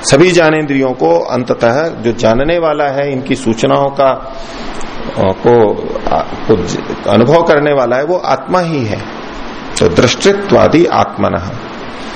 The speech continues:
बोले, फिर इंद्रियों का क्या है? हमें तो यही प्रतीत होता है कि इंद्रियां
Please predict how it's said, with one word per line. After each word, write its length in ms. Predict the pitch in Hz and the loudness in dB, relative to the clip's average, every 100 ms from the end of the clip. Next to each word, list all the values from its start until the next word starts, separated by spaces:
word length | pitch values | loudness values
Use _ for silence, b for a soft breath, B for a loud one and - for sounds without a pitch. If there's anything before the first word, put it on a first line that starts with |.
| B B - | B B 2
बोले, 140 | 139 | 4
फिर 160 | 143 151 | 4 4
इंद्रियों 440 | 151 160 180 190 | 4 2 2 0
का 140 | 185 185 | 0 0
क्या 220 | 190 180 | 0 -2
है? 200 | 190 190 175 - - - - - - | -2 -8 -14 -14 -14 -14 -14 -12 -4
हमें 240 | 117 131 135 | 0 2 2
तो 80 | |
यही 140 | 156 165 | 2 2
प्रतीत 440 | 165 160 165 170 | 0 -2 -2 2
होता 220 | 156 147 | 0 2
है 100 | 156 | 0
कि 120 | 156 151 | 0 -2
इंद्रियां 480 | 135 135 151 147 | 0 0 0 0